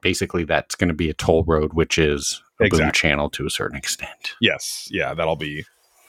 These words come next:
Speaker 2: very interesting, but also, and it's like, <laughs> that was,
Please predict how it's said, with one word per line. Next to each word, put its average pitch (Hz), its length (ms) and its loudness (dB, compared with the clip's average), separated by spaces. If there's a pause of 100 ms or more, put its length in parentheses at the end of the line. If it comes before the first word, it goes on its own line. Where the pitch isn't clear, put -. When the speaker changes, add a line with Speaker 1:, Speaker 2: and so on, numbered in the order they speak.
Speaker 2:
very 127 420 4
interesting, 73 760 -4
but 85 120 -6
also, 80 460 -6
and 98 120 -6
it's - 140 -10
like, 90 300 -4 (300)
<laughs> - 200 -20
that 120 140 -2 (100)
was, 175 220 0